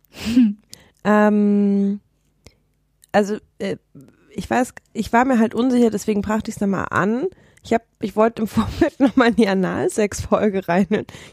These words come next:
Speaker 2: das irgendwie vorhin dann so erzählt, so jetzt hab ich den Strap-on gekauft. Und ich glaube, dass wir die Analsex-Folge zu einem Zeitpunkt aufgenommen haben,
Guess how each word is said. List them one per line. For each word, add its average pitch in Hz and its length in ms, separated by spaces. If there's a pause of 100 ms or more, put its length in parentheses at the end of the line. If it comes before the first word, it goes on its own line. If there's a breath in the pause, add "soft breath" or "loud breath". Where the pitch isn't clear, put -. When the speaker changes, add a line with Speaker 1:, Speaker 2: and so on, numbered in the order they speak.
(120)
Speaker 2:
das 220 180
irgendwie 214 180
vorhin 220 280
dann 196 180
so 190 120
erzählt, 180 460
so - 120
jetzt 190 160
hab 196 100
ich 185 80
den 175 160
Strap-on 196 560
gekauft. 262 480 (380 loud breath)
Und 196 80
ich 196 140
glaube, 254 300
dass 247 200
wir 220 80
die - 120
Analsex-Folge 214 1900 (520 soft breath)
zu - 140
einem 196 180
Zeitpunkt 214 1040
aufgenommen 185 760
haben, 180 600